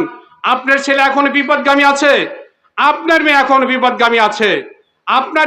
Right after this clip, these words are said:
স্ত্রী আপনার বিপদগামী আছে, কারণ আপনি একটি দলকে ভালোবাসেন, আপনার ছেলে আর একটা দলকে ভালোবাসে,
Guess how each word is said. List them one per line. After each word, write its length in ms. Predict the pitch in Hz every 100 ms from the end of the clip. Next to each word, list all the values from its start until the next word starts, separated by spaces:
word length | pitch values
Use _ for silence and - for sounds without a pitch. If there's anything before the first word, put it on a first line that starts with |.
| 302
স্ত্রী 200 | 262 294
আপনার 300 | 285 269 262
বিপদগামী 520 | 214 254 269 247 247 233
আছে, 300 | 226 220 185 127 - _ _ _ _
কারণ 500 | 220 226 262 285 302 311 277 - - _ _ _ -
আপনি 320 | 226 247 247
একটি 280 | 247 247 -
দলকে 360 | 254 247 254 254
ভালোবাসেন, 640 | 226 240 233 226 233 226 185 139 - _ _ _ -
আপনার 380 | 208 - 233 214
ছেলে 240 | 233 226
আর 100 | 220
একটা 220 | 233 233
দলকে 300 | 214 214 190
ভালোবাসে, 580 | 185 190 196 185 185 180